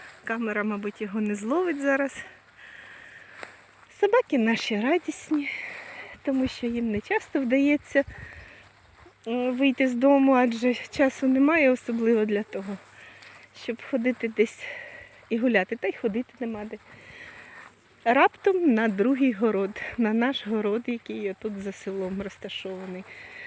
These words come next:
Оце і вся прогулянка. Тому насолоджуємося тим,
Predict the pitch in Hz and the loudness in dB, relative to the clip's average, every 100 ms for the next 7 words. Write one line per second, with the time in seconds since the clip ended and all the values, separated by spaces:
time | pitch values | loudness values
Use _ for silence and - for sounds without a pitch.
0 | - 262 - 359 - - 247 220 208 190 | -2 -2 2 2 2 -2 -2 -4 -2 -4
1 | 180 175 190 208 - - - - - - | -4 -8 -10 -12 -12 -14 -18 -20 -20 -20
2 | _ _ - - - - - - - - | _ _ -20 -20 -20 -20 -20 -20 -20 -20
3 | - - - - - - _ 427 - - | -20 -20 -20 -20 -20 -20 _ -20 -20 -20
4 | - - 339 392 539 - - - - - | -20 -2 0 4 2 0 -12 -12 -12 -2
5 | 269 233 247 262 254 262 233 240 240 226 | 2 4 4 4 6 4 4 2 4 2
6 | - 226 - - | 0 -4 -2 0